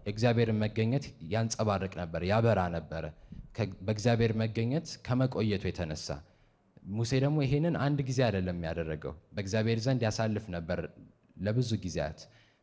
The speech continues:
በዚህ ውስጥ ልምምድ ነበረው። ስለዚህ ከእግዚአብሔር መገኘት ጋር የምናሳልፈው ነገር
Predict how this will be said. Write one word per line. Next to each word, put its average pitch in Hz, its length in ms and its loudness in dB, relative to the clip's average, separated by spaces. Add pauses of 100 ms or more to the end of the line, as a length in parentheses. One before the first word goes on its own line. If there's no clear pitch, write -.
በዚህ 104 360 -2
ውስጥ 147 220 -2
ልምምድ 117 440 2
ነበረው። 78 460 -2 (880)
ስለዚህ 117 460 -2
ከእግዚአብሔር 127 600 2
መገኘት 117 540 0
ጋር 113 220 0 (120)
የምናሳልፈው 107 880 -2
ነገር 123 320 -2